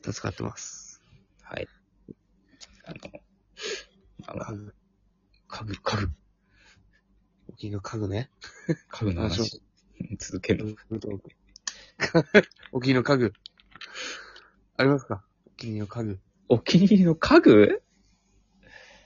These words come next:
Speaker 1: そうですよ。
Speaker 2: あ、除湿機。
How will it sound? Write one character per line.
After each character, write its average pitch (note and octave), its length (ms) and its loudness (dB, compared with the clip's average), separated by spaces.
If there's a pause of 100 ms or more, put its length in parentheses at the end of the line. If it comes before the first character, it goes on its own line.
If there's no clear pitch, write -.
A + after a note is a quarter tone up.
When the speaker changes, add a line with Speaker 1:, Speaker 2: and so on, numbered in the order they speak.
(540)
Speaker 1:
そ C3 80 -2
う A#2 40 0
で G#2 40 -4
す G2 80 -10
よ。 G2 100 -12 (260)
Speaker 2:
あ、 F#2 200 -4
除 G#2 180 8
湿 - 360 0
機。 - 300 -8